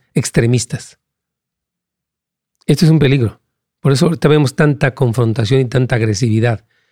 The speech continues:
Porque la red social te dice, "Oh, ¿te gusta hablar mal de Biden o te gusta hablar mal del Trump o te gusta hablar mal de quien sea? Te voy a dar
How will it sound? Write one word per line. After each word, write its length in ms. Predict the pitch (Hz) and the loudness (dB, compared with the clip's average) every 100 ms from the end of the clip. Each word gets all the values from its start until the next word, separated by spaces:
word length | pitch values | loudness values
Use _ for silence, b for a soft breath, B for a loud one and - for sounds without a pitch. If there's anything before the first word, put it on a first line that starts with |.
| _ | _
Porque 180 | - 123 | -4 0
la 100 | 120 | 2
red 140 | 151 | 0
social 360 | - 143 147 143 | 0 -2 -2 -2
te 100 | 135 | -2
dice, 180 | 123 - | -4 0
"Oh, 140 | 175 | 0
¿te 100 | 170 | 0
gusta 560 | 147 185 180 220 214 175 b b b - | 0 0 -2 -2 -2 -2 b b b -2
hablar 320 | 135 143 147 | 2 2 2
mal 340 | 143 143 147 | 0 2 0
de 420 | 143 135 123 107 - _ _ _ _ - | 0 0 -2 -2 -8 _ _ _ _ -4
Biden 360 | 123 139 151 | 0 2 2
o 80 | 143 | 0
te 80 | 123 | 0
gusta 160 | 117 131 | 0 0
hablar 200 | 127 127 | 2 0
mal 160 | 120 | -2
del 160 | 113 - | -4 -2
Trump 260 | 135 139 | 0 0
o 80 | 131 | 0
te 80 | 123 | 0
gusta 220 | 117 - | -2 -2
hablar 260 | 117 123 117 | 0 0 0
mal 240 | 120 120 | 0 0
de 100 | 107 | -4
quien 220 | - 120 | -4 -4
sea? 240 | 107 135 151 | 0 -2 0
Te 80 | 131 | 0
voy 140 | 131 | 0
a 20 | |
dar 200 | 135 127 | 0 -2